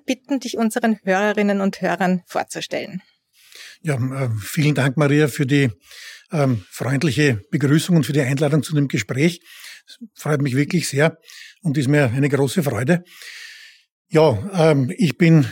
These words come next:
Speaker 2: Geburtsjahrgang neunzehnhundertsiebenundfünfzig und, ähm, war bis zu meiner Pensionierung heuer, äh, sechsundvierzigeinhalb Jahre, seit neunzehnhundertfünfundsiebzig,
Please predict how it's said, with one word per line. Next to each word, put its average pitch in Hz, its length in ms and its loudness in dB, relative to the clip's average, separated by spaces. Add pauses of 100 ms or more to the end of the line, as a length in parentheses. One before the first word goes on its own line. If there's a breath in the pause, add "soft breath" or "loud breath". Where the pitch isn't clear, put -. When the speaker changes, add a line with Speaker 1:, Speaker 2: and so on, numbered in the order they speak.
Speaker 2:
Geburtsjahrgang 156 640 4
neunzehnhundertsiebenundfünfzig 165 1200 2 (300)
und, 151 500 0
ähm, 147 1040 0
war 147 120 0
bis 147 240 -4
zu - 100 -2
meiner 147 300 4
Pensionierung 147 680 2
heuer, 143 380 2 (440 loud breath)
äh, 139 260 4
sechsundvierzigeinhalb 151 1160 0
Jahre, 135 420 2
seit 139 220 -6
neunzehnhundertfünfundsiebzig, 143 1080 -2